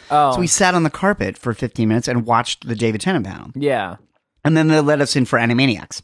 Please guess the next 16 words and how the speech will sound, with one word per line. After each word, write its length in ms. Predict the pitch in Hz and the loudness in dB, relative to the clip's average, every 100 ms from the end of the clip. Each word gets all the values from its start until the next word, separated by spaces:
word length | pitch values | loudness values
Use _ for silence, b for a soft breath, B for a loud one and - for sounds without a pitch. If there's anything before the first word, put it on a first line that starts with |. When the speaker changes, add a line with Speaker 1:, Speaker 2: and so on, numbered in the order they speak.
| _ 135 | _ -8
Speaker 1:
Okay. 320 | 143 117 113 | -6 -6 -8
Speaker 2:
So 180 | - 135 | -4 0
we 140 | 123 117 | 0 0
saw 240 | 139 127 | 2 2
the, 300 | 120 120 110 | 4 2 4
uh, 240 | 110 107 | 4 4
Animaniacs 520 | - 139 131 131 120 - | 2 0 2 0 -2 0
panel, 200 | 120 110 | 0 0
which 180 | 107 | -2
was 80 | 110 | -4
all 120 | 113 | -2
the 120 | 113 101 | -2 -2
voiceover 520 | 104 101 107 98 101 | -2 -2 -4 -4 -8
actors, 400 | 101 - 113 113 | -10 -14 -14 -8
which 220 | 120 - | -8 -6
was 160 | 143 | -8